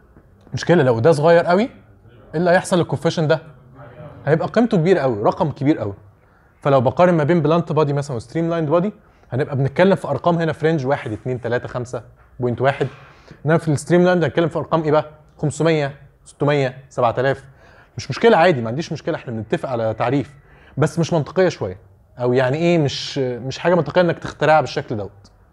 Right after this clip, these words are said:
لا، الاسهل ان انا اعمل ايه؟ اخد اريا تكون ليها رقم معتبر. فساعتها هاخد ايه؟ هاخد البلان فورم اريا. هبص كاني باصص من فوق، هشوف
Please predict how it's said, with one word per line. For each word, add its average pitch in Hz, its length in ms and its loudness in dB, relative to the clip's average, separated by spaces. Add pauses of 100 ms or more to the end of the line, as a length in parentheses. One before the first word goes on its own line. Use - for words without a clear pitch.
(760)
لا، 202 180 2
الاسهل 185 360 0
ان 170 100 0
انا 185 100 0
اعمل 160 160 0
ايه؟ 147 120 -2 (360)
اخد 214 320 0
اريا 180 240 4
تكون 196 300 -4
ليها 202 160 2
رقم 202 300 2
معتبر. 190 340 -4 (600)
فساعتها 190 400 4
هاخد 196 200 2
ايه؟ 165 240 4 (400)
هاخد 160 220 -2
البلان 143 360 2
فورم 175 320 0
اريا. 107 280 -4 (580)
هبص 131 300 0
كاني 151 260 -2
باصص 165 340 -2
من 139 100 0
فوق، 170 280 2 (720)
هشوف 160 540 -4